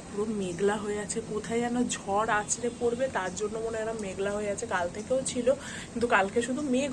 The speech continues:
হয়েছিল, আজকে পুরো মানে মেঘও যেমন হয়ে রয়েছে তেমন হাওয়া দিচ্ছে। মানে এরকম যদি ওয়েদারটা দু তিন দিন থাকে, ঠান্ডাটা বেশ ভালোই পড়বে। সে যাই হোক, এখন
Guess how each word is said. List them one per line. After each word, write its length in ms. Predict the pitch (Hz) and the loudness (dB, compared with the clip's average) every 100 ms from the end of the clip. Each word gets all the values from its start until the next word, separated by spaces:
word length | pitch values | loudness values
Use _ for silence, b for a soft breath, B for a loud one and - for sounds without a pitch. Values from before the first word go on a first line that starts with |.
| 247 | 4
হয়েছিল, 280 | 220 214 202 - | 4 4 -4 -4
আজকে 280 | - - 269 262 - | -6 -4 -4 -6 -6
পুরো 240 | 214 247 269 226 | -4 0 0 2
মানে 160 | 226 254 208 | 2 2 2
মেঘও 360 | 202 220 220 262 262 | 0 0 0 0 2
যেমন 200 | 269 277 262 | 0 -2 2
হয়ে 120 | 262 | 2
রয়েছে 200 | 262 294 - | 2 -2 -6
তেমন 240 | 202 175 247 247 | -6 -2 -2 2
হাওয়া 240 | 160 175 175 | 4 4 2
দিচ্ছে। 320 | 185 - - 156 B B B B | -4 -4 -4 -4 B B B B
মানে 140 | 190 196 | -2 2
এরকম 240 | 233 247 294 269 | 4 4 2 -2
যদি 140 | 262 262 | -2 4
ওয়েদারটা 360 | 254 254 269 262 | 6 6 4 2
দু 60 | 247 247 | 0 -2
তিন 100 | 262 | -2
দিন 80 | 269 262 | -2 -2
থাকে, 160 | 269 370 - | -4 -4 -4
ঠান্ডাটা 340 | 202 196 220 214 | -2 -2 -2 -2
বেশ 100 | 220 202 | -4 -4
ভালোই 300 | 175 180 202 190 | -4 -2 -4 -4
পড়বে। 280 | 165 160 175 - B B B - | -8 -6 -8 -10 B B B -8
সে 80 | 269 | -2
যাই 100 | 285 | 0
হোক, 80 | 269 247 | 2 0
এখন 140 | 262 | 2